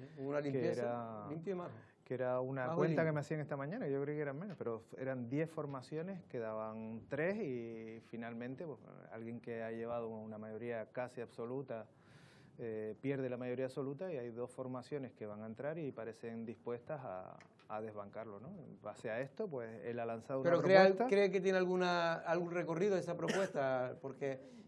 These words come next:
Speaker 1: yo lo
Speaker 2: Bueno,
Speaker 1: veo,
Speaker 2: yo creo, yo
Speaker 1: sinceramente,
Speaker 2: creo,
Speaker 1: lo veo muy complicado.
Speaker 2: yo creo que
Speaker 1: Por,
Speaker 2: hasta, que hasta Marci Acuña entiende que es muy, muy complicado que eso se pueda dar. Pero evidentemente, eh, lo que tiene es que intentar desarrollar el programa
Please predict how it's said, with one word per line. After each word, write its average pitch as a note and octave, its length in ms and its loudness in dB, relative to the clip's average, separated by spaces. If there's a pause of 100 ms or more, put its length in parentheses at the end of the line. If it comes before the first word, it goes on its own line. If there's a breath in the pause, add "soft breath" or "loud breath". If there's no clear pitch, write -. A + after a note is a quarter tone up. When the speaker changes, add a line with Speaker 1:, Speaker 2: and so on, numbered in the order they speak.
Speaker 1:
yo C3 100 6
lo E3+ 60 10
Speaker 2:
Bueno, G#3+ 160 12
Speaker 1:
veo, G3 80 12
Speaker 2:
yo F3+ 80 12
creo, F#3 120 12
yo F#3 40 8
Speaker 1:
sinceramente, G3+ 380 12
Speaker 2:
creo, A3+ 80 8
Speaker 1:
lo G3 80 8
veo F#3+ 100 6
muy F3+ 100 2
complicado. D3 420 6
Speaker 2:
yo D#3+ 60 8
creo F#3 140 6
que F3+ 80 2
Speaker 1:
Por, E3 140 -2
Speaker 2:
hasta, C3+ 500 4
que A2+ 80 -6
hasta G#2 800 -12
Marci A2 460 -12
Acuña C3 760 -6
entiende C3 460 -6
que C#3+ 80 -4
es C3+ 80 -12
muy, C#3+ 280 -4
muy C3 180 -8
complicado A2+ 520 -8
que B2+ 60 -10
eso - 140 -16
se - 120 -16
pueda G#2+ 180 -8
dar. A#2+ 180 -8 (760 soft breath)
Pero G2+ 160 -8
evidentemente, G2+ 640 -12
eh, A#2+ 960 -8 (560)
lo B2 160 -6
que A2+ 100 -8
tiene A2+ 200 -8
es A2 60 -18
que - 140 -6
intentar A#2+ 580 -6
desarrollar A#2+ 460 -6
el A#2+ 100 -8
programa B2+ 600 -6